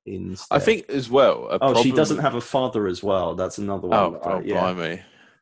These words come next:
Speaker 2: I
Speaker 1: Yeah.
Speaker 2: think a problem as well is having this kind of every black character has this, oh, this random bit of social commentary. I mean, there's some really good films that really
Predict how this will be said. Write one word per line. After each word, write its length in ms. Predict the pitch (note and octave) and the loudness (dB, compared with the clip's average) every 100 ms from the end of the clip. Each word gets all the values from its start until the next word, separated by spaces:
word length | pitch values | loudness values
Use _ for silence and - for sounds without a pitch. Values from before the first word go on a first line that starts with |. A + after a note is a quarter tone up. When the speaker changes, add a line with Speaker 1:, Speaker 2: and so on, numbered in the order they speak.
| _ - - | _ -6 2
Speaker 2:
I 80 | B2 | 6
Speaker 1:
Yeah. 20 | |
Speaker 2:
think 220 | G3+ G3 | 6 6
a 80 | C3 | 4
problem 420 | - D3+ E3 C3 | 4 4 6 6
as 180 | A2+ A2+ | 4 6
well 220 | B2+ G2 | 6 6
is 140 | F#2 | 4
having 640 | - G2+ G2 G2+ G2 F#2+ F#2+ _ _ _ _ _ _ _ - | 2 4 4 2 0 -4 -14 _ _ _ _ _ _ _ -4
this 160 | G2 | -2
kind 220 | - G2 F#2+ | 2 2 2
of 120 | F2 | 2
every 300 | G2+ F2+ G2 | 0 2 -2
black 240 | F2+ F2+ | 2 2
character 400 | - F#2+ D#2 - | 2 2 2 0
has 300 | - F2+ F2+ | -4 -2 -4
this, 120 | F2+ - | -8 -8
oh, 340 | E2+ E2 D#2+ _ | -6 -6 -10 _
this 180 | F#2 - | -18 -6
random 380 | G2 F#2+ F#2 F#2 | 0 2 0 -2
bit 160 | F#2 | -4
of 80 | - | -4
social 300 | - F2 F2+ | -6 -8 -10
commentary. 760 | - F#2+ F#2 - C#2+ A1 A1 - - | -10 -8 -8 -12 -12 -10 -12 -12 -6
I 40 | |
mean, 160 | G2+ G#2+ | -4 2
there's 200 | A#2+ - | 2 2
some 280 | C#3+ B2 B2+ | -2 -2 2
really 420 | D#3+ D#3 C3 B2 | 6 6 4 0
good 280 | - A2+ - | 2 2 2
films 460 | A2 G2 F2+ F2+ | 0 0 0 -6
that 120 | F2+ - | -12 -12
really 640 | G2+ G2+ G2 F#2 F2+ F2 | -8 -4 -2 -2 -4 -8